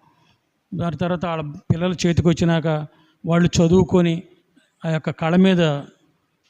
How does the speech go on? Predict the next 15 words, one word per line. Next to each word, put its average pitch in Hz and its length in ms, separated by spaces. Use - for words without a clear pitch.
ఆ, 143 280
చదువుకున్న 208 480
వాళ్ళు 226 440
చాలామంది 214 400
పిల్లలు 208 240
చదువుతున్నారు 196 600
కానీ, 220 380
ఆ, 170 420
తండ్రి 208 280
ఆస్తంటే 214 360
కూడా 208 160
కొడుకు 185 340
వచ్చే 175 340
పరిస్థితులు 170 560
లేవు, 185 320